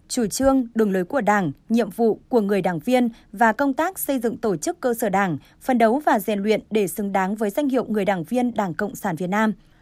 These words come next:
Đồng thời, đảng viên mới được bồi dưỡng kiến thức về tổ chức và hoạt động của chính quyền cấp xã, công tác quản lý hành chính, tư pháp, đất đai, kinh tế,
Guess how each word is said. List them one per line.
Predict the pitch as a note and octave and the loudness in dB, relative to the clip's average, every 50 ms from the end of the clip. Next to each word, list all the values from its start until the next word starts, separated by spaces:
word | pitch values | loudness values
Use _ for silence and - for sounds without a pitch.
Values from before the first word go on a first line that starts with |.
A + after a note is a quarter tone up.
| _ - | _ -4
Đồng | A3+ A#3 B3+ B3 | 0 0 0 2
thời, | A#3+ B3+ A#3+ | 2 0 2
đảng | A3+ A#3+ A3+ F#3 | 2 2 2 0
viên | D#3 B3+ C4 B3 | 0 0 0 2
mới | A#3 G#3+ G3+ A3+ | 2 2 2 2
được | A3+ D#4 - G3+ | 0 -2 -2 0
bồi | G#3 G3 | -2 -2
dưỡng | F3+ - A3 F#3+ A#3+ | -2 -2 -2 -2 -2
kiến | A3+ A#3 F#3+ | -2 -2 -2
thức | F#3 C#4+ F4+ G#4+ - _ | 0 -2 -2 -2 -4 _
về | F#3+ G#3+ G3+ F#3+ F#3 | -4 -2 0 0 -2
tổ | F3 - G#3+ F#3 D#3 | -2 -2 -2 -2 -2
chức | - - F4 - - | -4 -6 -8 -2 0
và | A#3+ | 0
hoạt | G3+ F#3 F#3 F3+ | 2 2 2 2
động | E3+ G3+ F#3+ - - _ | 2 2 0 -2 -8 _
của | - B3 A3 G3 E3 - | -2 0 2 2 0 0
chính | - - F#3 F3 | -4 -6 -6 -4
quyền | F3+ C#4+ B3+ F#3 D#3+ | -2 -2 -2 -2 -2
cấp | - C4+ - | -4 -6 -4
xã, | - - A3+ - C4+ D#4+ - - - - _ - | -2 -2 -2 0 -2 -4 -6 -10 -18 -20 _ -2
công | - C#4 C4+ | 0 0 2
tác | C4 D#4+ F4+ F#4 | 2 0 0 2
quản | - A#3+ F#3+ | 2 2 2
lý | F3+ F3+ | 2 0
hành | G3+ B3 C4 G3+ | -2 -2 -2 -2
chính, | E3+ - G#3 F#3+ G3+ C4 D#4 - | -2 -2 -2 -2 -2 -2 -2 -2
tư | - A#3+ A#3 | -4 -4 -4
pháp, | A3 - - D4 D#4+ F4 - - | -4 -2 -2 -2 -2 -2 -4 -6
đất | - C#4+ D4+ - - | -4 -4 -4 -2 -2
đai, | A3 A3+ A3+ A3 G#3 - _ _ _ - | 0 0 0 0 -2 -6 _ _ _ -6
kinh | - B3 A#3+ | -4 -4 -2
tế, | A3+ A3 G3+ F#3+ G3+ C4+ | 0 0 0 0 0 0